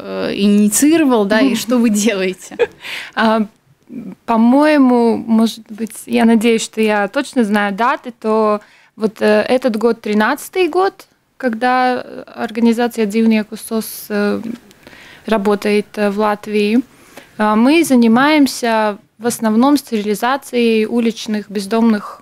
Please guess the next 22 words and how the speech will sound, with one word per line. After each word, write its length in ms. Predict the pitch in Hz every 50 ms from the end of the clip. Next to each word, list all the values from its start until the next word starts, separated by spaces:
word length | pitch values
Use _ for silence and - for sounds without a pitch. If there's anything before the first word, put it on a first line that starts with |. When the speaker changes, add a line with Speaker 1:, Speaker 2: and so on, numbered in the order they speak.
| _ _
Speaker 2:
кошек 560 | - 233 262 294 - - - 480 - - - - _ -
и 400 | 214 208 208 214 208 208 202 196
кастрацией 580 | - 214 - - 214 214 208 208 - - 202 190
котов, 400 | - - 185 - - 302 381 - - - _ - - - - - - - - - -
э, 180 | - 214 208
с 80 | 208 -
той 200 | - - 277 269
целью, 320 | - - 269 277 277 262
чтобы 320 | 240 - - 247 214 208 226
они, 480 | 220 214 214 214 226 240 240 233 233
чтобы 380 | - - - 233 214 220 226 226
предотвратить 920 | 226 - 220 202 214 202 - - 220 214 208 - 269 294 311 - - -
размножение 1120 | - 233 226 214 214 202 220 208 208 202 202 - 247 269 311 330 330 320 311 294 294 294 277 - _ - -
и 220 | 269 226 226 226
чтобы 340 | 220 - - 220 208 208 220
их 100 | 220 -
станов-, 360 | - - 220 220 214 214 214 220
ну, 200 | 226 233 226 214
что-, 320 | - - - 233 202 208
чтобы 300 | - - - - 208 214
колонии 720 | 208 - 226 226 233 262 285 311 302 277 254 240 233 226 233 - - - _ _ _ _
не 520 | 214 220 220 226 233 220 214 208 202 202